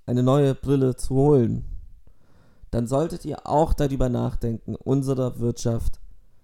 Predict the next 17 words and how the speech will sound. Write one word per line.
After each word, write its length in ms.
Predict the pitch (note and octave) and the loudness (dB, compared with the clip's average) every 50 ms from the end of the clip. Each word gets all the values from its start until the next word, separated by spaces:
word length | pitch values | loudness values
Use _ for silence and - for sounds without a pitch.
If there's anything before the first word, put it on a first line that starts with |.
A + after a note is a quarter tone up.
| - - - _ - _ _ _ _ _ - - - _ _ _ _ - - - | -20 -20 -20 _ -20 _ _ _ _ _ -20 -20 -20 _ _ _ _ -14 -12 -2
zu 160 | - - D3+ | 4 6 8
helfen, 480 | D3 D3+ D#3+ E3 - - - - - - - - - - _ _ - - - | 8 8 6 4 2 0 -4 -8 -10 -10 -12 -14 -16 -18 _ _ -20 -20 -10
sie 160 | - B2 B2 | -6 0 6
voranzutreiben, 920 | - C3+ C3 C#3+ D#3+ E3 D#3+ - - - - - - - - - - - - - - - - - - - - - _ _ _ - | 6 6 6 6 2 0 -2 -8 -12 -14 -14 -14 -14 -14 -16 -18 -20 -20 -20 -20 -20 -20 -20 -20 -20 -20 -20 -20 _ _ _ -12
ihn, 260 | C3 C3+ C3 C3 B2+ - - - - - | -6 -4 -4 -4 -4 -6 -10 -18 -10 -2
ihr 320 | - C#3 D3 C#3 C3+ - - - - - _ _ - - - | 4 6 6 6 6 4 0 -8 -20 -20 _ _ -8 -2 0
dem 180 | D3 C#3 C#3 | 2 2 4
Mittelstand 920 | D3+ F3+ F3+ - F#3+ F3 - - - - - C3 C3 B2 A#2+ C3 C3 - - - - - _ - - _ _ - - - - _ _ _ _ - - - - - - | 4 4 6 6 4 4 4 0 -2 -2 -2 -2 -2 -2 -2 -4 -8 -10 -12 -16 -18 -20 _ -20 -20 _ _ -20 -20 -20 -20 _ _ _ _ -20 -20 -20 -20 -4 2
Beistand 600 | - C3 C3 D#3+ E3 - - - B2+ A#2+ A#2 - | 2 4 4 4 2 0 -2 -2 -2 -2 -2 -4
zu 300 | - - - - - - | -6 -10 -10 -10 -6 -4
leisten. 500 | A#2 A2 G2 F2+ C2 - - - - - - - - - - - - - - - - _ _ _ _ _ _ _ _ - - | -4 -4 -4 -4 -6 -8 -12 -14 -14 -10 -8 -6 -6 -6 -8 -12 -20 -20 -20 -20 -20 _ _ _ _ _ _ _ _ -20 -16
Weil 440 | - F3 C#3 B2+ B2 B2 B2 - - - - - | -10 -4 -2 -2 0 -2 -2 -6 -8 -14 -8 0
Optiker 520 | C#3+ D#3+ - - - G3+ F3+ - E3+ D3 | 2 2 4 4 2 -2 -2 -2 -2 -2
sind 240 | C3+ C3+ C#3+ C3+ - | -2 -2 -4 -4 -2
nur 120 | C#3+ C#3 - | -2 0 0
ein 140 | C#3 C#3+ | 0 0
Sinnbild 720 | C3+ C3 C#3+ E3+ F#3 F#3+ F3+ F3+ E3+ D3 C3 A#2 A2 - | 0 2 4 4 4 4 4 4 4 4 4 2 -2 -6